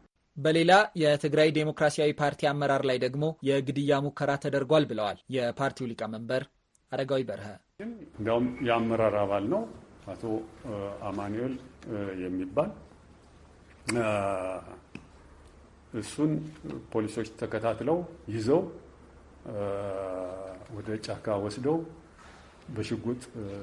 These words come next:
Speaker 2: አስፈራርተው፣ እ፣ ጥለው አራት ሆነው፣ እ፣ አንድ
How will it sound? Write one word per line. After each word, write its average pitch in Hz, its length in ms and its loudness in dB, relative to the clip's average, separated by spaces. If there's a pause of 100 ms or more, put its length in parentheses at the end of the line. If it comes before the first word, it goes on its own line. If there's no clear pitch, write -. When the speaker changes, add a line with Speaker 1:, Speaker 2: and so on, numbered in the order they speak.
(140)
Speaker 2:
አስፈራርተው፣ 117 760 2 (680)
እ፣ 104 120 -8 (1400)
ጥለው 135 300 6 (260)
አራት 135 300 6
ሆነው፣ 113 260 2 (1080)
እ፣ 107 100 -10 (520)
አንድ 120 260 6